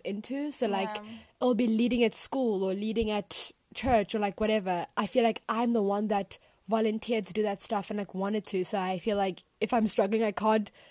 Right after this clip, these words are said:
Speaker 1: go complain to people because I put that on myself, which is
Speaker 2: Mm.
Speaker 1: makes it even more stressful because then
Speaker 2: Yeah.
Speaker 1: I don't talk to anyone. I just suffer alone.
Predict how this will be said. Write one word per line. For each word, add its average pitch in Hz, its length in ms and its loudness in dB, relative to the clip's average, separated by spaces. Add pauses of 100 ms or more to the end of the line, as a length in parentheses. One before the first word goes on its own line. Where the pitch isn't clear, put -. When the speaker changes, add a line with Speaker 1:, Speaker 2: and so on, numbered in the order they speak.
(200)
Speaker 1:
go 226 120 6
complain 240 520 4
to 233 100 -2
people 185 340 -2
because 190 540 -2 (320)
I 214 140 2
put - 280 4
that 220 100 2
on 208 100 0
myself, 196 580 0
which 247 180 0
is 226 160 -2
Speaker 2:
Mm. 240 80 -14 (200)
Speaker 1:
makes 233 180 0
it 359 80 -2
even 339 180 2
more 427 240 6
stressful 311 540 -2
because 339 300 0
then 349 380 -2
Speaker 2:
Yeah. 220 380 -10
Speaker 1:
I 269 140 0 (280)
don't 262 220 4
talk 285 260 -2
to - 80 -4
anyone. 220 260 0
I 214 100 0
just - 340 -2 (120)
suffer 226 480 -4
alone. 180 460 -2